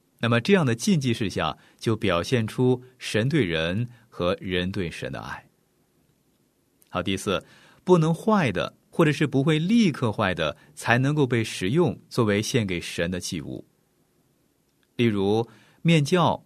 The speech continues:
会变酸的奶、发了酵的蜜、猪肉，以及用亚麻或者是羊毛等物混织的布，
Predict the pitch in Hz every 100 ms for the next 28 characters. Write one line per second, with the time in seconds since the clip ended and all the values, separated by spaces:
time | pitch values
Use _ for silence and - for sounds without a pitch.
0 | _ _ 143 131 131 131 117 139 143 127
1 | 76 73 87 107 - _ - 123 123 120
2 | 127 113 104 160 190 98 67 _ _ -
3 | 190 196 170 80 - _ _ 113 110 123
4 | 139 127 135 135 87 78 90 117 - -
5 | 123 120 120 104 110 101 107 123 95 123
6 | 123 87 - - - 175 120 175 165 156
7 | 202 139